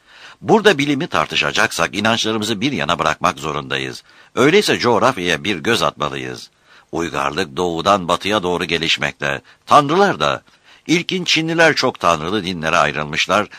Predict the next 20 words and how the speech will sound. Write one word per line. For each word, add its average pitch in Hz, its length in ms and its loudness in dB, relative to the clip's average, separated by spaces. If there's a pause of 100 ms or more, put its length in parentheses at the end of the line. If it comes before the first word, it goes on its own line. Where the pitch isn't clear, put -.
sonra 160 340 2
bir 156 120 2
tanrı 127 320 2
yöresinde 82 480 -2
birleşiyorlar. 69 840 -4 (220)
Hintliler 87 420 0
öyle. 71 400 -2 (520)
Demek 202 260 2
ki 139 140 -4
insanoğlu 107 560 -2
inanç 120 400 -2
gereksinimini 78 680 -6
ekonomik 117 560 -2
yapısıyla 117 560 -2
belirliyor. 69 580 -6 (600)
Eğer 139 360 2
bilinç 104 320 -4
açısından 78 500 -4
alırsak 82 480 0
sorunu, 78 440 -4